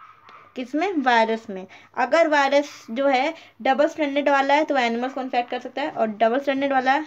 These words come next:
तो एनिमल्स को इन्फेक्ट करेगा। सिंगल स्ट्रैंडेड वाला है, तो क्या करे, सिंगल स्ट्रैंडेड आरएनए वाला है, तो एनिमल्स को करेगा, और सिंगल स्ट्रैंडेड वाला वायरस सिर्फ प्लांट्स को करेगा। मतलब, समझ में आ रहा है ना क्या कह रहे हैं हम? तो कंफ्यूज मत होना। ये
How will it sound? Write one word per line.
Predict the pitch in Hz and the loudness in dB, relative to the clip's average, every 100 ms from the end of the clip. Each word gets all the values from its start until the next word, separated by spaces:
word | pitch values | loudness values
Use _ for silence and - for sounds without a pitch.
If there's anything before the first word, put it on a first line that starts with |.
| - | -4
तो | 269 | -2
एनिमल्स | 240 226 240 | 0 -2 -4
को | 247 | -6
इन्फेक्ट | 233 226 | -6 -6
करेगा। | 233 220 247 311 - - | -4 -4 -4 -6 -12 -10
सिंगल | 247 240 | -6 -4
स्ट्रैंडेड | 277 277 277 | -4 -4 -2
वाला | 277 269 | 0 0
है, | 311 311 - _ _ | -2 -6 -18 _ _
तो | 240 | -4
क्या | 254 254 | -4 -6
करे, | 247 247 - 240 | -6 -8 -10 -14
सिंगल | - 277 254 269 | -10 -8 -2 -2
स्ट्रैंडेड | 302 285 254 247 277 | -2 -4 -4 -2 -2
आरएनए | 240 226 233 240 | 0 0 0 -2
वाला | 262 262 262 | 0 2 4
है, | 285 311 | 2 0
तो | 285 | -4
एनिमल्स | 226 220 226 | -4 -4 -6
को | - | -6
करेगा, | 202 180 190 202 - - - | -6 -6 -6 -10 -14 -20 -8
और | 220 226 | -6 -6
सिंगल | 254 247 277 | -6 -2 -2
स्ट्रैंडेड | 277 269 262 269 | 0 -4 -2 -4
वाला | 262 247 254 | 0 0 0
वायरस | 247 240 240 285 | 0 0 -2 -4
सिर्फ | 294 285 | -4 -6
प्लांट्स | 247 226 226 | -6 -6 -4
को | 233 | -4
करेगा। | 226 202 202 | -4 -2 -2
मतलब, | 208 220 240 - | -6 -8 -8 -6
समझ | 233 240 | -4 -2
में | 247 | -2
आ | |
रहा | 294 330 | -2 -2
है | |
ना | 302 | -2
क्या | 269 | -4
कह | 254 214 | -2 -2
रहे | 196 | 0
हैं | 196 | -4
हम? | 196 202 _ _ _ _ _ _ _ _ | -6 -14 _ _ _ _ _ _ _ _
तो | 254 | -8
कंफ्यूज | 262 240 269 277 | -6 -4 -4 -2
मत | 247 233 233 | -2 -2 -2
होना। | 247 233 269 320 _ _ _ _ _ _ 214 | -6 -6 -8 -12 _ _ _ _ _ _ -10
ये | 247 254 294 | -4 -2 -2